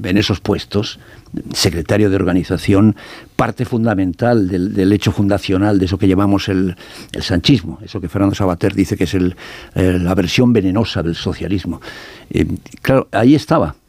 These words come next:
Eh, no, no era el único, pero era fundamental.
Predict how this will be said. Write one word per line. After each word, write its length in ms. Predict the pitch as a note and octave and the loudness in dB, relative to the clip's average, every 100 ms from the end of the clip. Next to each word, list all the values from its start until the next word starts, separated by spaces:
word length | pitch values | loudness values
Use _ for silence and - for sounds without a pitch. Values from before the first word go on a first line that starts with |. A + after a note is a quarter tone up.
| - | -14
Eh, 160 | C#3 F#2+ | -4 0
no, 280 | G2 B2 | 2 2
no 200 | G2+ G#2 | 2 4
era 160 | B2 A#2+ | 4 4
el 120 | A2 | 4
único, 240 | B2 B2 B2 | 4 4 2
pero 180 | G2 | 2
era 160 | G#2 A2+ | 4 2
fundamental. 920 | - A2 G2 F2+ E2+ - C#3+ B2+ F#2 | 2 0 0 -2 -4 0 0 0 -6